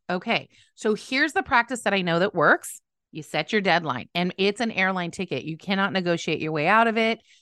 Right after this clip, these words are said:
You did not buy the, the refundable and rechangeable ticket. It's the one that's like, "You gotta go.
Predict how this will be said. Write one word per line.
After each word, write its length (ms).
You 160
did 200
not 260
buy 300
the, 320
the 200
refundable 720
and 100
rechangeable 800
ticket. 380
It's 260
the 80
one 240
that's 160
like, 180
"You 80
gotta 200
go. 280